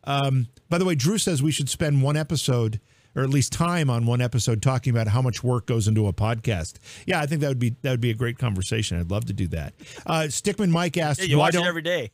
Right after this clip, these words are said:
Speaker 1: why don't they have Super Chat on YouTube?" The reason we don't have Super Chat on YouTube, Stickman Mike, is because we have been throttled at nine hundred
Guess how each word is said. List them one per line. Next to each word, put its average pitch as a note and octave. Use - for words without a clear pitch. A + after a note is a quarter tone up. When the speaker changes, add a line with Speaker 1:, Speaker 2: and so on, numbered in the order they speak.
Speaker 1:
why D3+
don't F3+
they D#3+
have C#3+
Super E3
Chat C#3
on B2
YouTube?" C3
The C3+
reason G#3
we G#3
don't G3+
have D#3
Super E3+
Chat D#3+
on C#3+
YouTube, D3+
Stickman C#3+
Mike, C#3
is A#2
because A#2+
we F3+
have F3
been D3+
throttled D#3
at B2+
nine C#3+
hundred D3